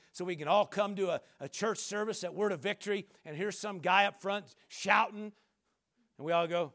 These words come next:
"Well, praise the Lord. Hallelujah. Amen." Is it just so we can just shout, shout the victory, or is it about us walking in victory?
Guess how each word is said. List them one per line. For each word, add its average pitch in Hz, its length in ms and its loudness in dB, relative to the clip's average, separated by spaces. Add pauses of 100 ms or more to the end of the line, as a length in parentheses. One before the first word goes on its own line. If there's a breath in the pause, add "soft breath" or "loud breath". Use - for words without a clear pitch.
(120)
"Well, 123 200 -12
praise 139 320 -6
the 156 60 -6
Lord. 139 260 -6 (1400)
Hallelujah. 123 680 -6 (920)
Amen." 139 600 -10 (180 soft breath)
Is 175 140 -2
it 170 60 -6
just 247 200 0
so 262 140 6
we 262 140 6
can 226 180 -4
just 214 180 -6
shout, 240 400 4 (220 soft breath)
shout 262 380 4
the 269 80 4
victory, 269 500 -2 (320)
or 208 120 0
is 190 100 -2
it - 20 -2
about 214 280 4 (300 soft breath)
us 214 260 6 (140)
walking 196 400 6
in 156 140 -6
victory? 120 400 -10